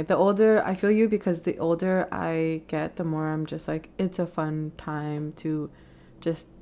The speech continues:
be a little extra with the people I love in the moment. And so I think I started enjoying it more the second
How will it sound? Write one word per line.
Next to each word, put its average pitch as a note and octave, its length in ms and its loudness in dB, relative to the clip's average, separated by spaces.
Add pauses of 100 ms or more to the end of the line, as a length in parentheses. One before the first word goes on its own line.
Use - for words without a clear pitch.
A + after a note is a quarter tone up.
(440)
be F3 120 0
a D#3+ 60 4
little D3 280 -2
extra - 600 -8 (520)
with E3+ 140 0
the E3+ 80 0
people E3+ 300 -4
I D3+ 60 -4
love D3 280 -4
in D3+ 100 -4
the D3+ 60 -4
moment. E3 520 -4 (520)
And F3 200 0
so F3 500 6
I F3 60 2
think G#3+ 320 2 (200)
I G#3 60 2
started F#3+ 360 0
enjoying E3 460 2
it D#3 140 -4
more D3+ 600 -2 (600)
the D#3 380 0
second D#3 580 -4